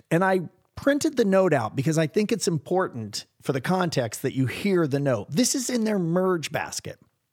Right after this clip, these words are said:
It says, "Most all initial liaisons begin relaxingly. In new groups, <laughs> societies always disclose very advantageous news to all.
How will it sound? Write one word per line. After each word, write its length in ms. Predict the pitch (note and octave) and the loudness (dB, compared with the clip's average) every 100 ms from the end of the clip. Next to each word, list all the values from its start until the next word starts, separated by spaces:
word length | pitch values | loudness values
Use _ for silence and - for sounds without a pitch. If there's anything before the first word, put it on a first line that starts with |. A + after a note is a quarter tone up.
| _ _ _ _ _ - | _ _ _ _ _ 2
It 160 | G3+ G3+ | 2 4
says, 440 | E3+ B2+ F#2+ - - - - - - - - - | 2 2 -2 -8 -12 -20 -20 -20 -20 -20 -10 2
"Most 380 | D3 E3 - - | 4 4 0 4
all 380 | D#3 D#3+ C3+ B2+ | 6 6 4 2
initial 500 | C3+ C#3 C3+ C3+ A#2 | 0 2 2 2 2
liaisons 720 | B2 B2+ C3 A2+ G2 F#2+ G#2+ | 2 2 2 0 -4 -4 -4
begin 400 | - A#2 B2+ B2 | -4 0 0 0
relaxingly. 840 | A#2+ B2+ C3+ D3+ - G2+ D#2+ - _ _ - - - | 0 2 0 0 -4 -6 -10 -18 _ _ -20 -20 0
In 180 | D#3+ D#3 | 4 4
new 200 | G#3+ G#3+ | 4 2
groups, 480 | C3+ F3 C3 G2+ - | 4 4 4 -2 -4
<laughs> 120 | - | -2
societies 560 | - E3+ F3+ D3 B2 A#2+ | 2 2 2 2 0 0
always 380 | C#3+ D3 D#3+ C3 | 2 4 2 0
disclose 680 | C3 - - C#3 C3 G#2+ | -2 -4 0 2 2 0
very 360 | G#2 B2 C3+ C3+ - | 0 2 2 0 0
advantageous 840 | C3+ A#2+ B2 A#2 B2 A#2+ B2 - | -2 0 -2 0 0 0 -4 -2
news 400 | C3+ C#3 G#2 A2 | 0 0 -2 -4
to 220 | - F3 G3+ | -2 0 0
all. 320 | A3+ G#2 | 0 -8